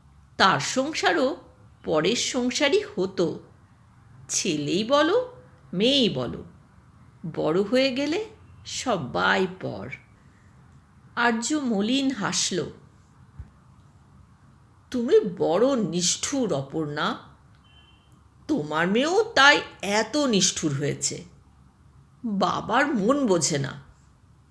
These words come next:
বুঝেই বা কি করত? বিয়ে থা না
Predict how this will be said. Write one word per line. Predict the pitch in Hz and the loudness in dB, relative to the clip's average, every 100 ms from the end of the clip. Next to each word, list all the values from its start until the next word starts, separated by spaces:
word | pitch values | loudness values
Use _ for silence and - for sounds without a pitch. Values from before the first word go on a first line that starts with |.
| _ _ _ _ _ _ _ _ _ - - - | _ _ _ _ _ _ _ _ _ -20 -16 -4
বুঝেই | 330 294 320 330 | -2 2 4 4
বা | 339 | 4
কি | 330 339 | 4 2
করত? | 330 - 240 240 - 294 440 - - _ - - _ - - _ | -2 0 -2 -2 -2 -2 -2 -6 -20 _ -20 -20 _ -20 -20 _
বিয়ে | 196 202 185 170 | -4 0 2 0
থা | 170 285 | 0 0
না | 294 240 | 4 6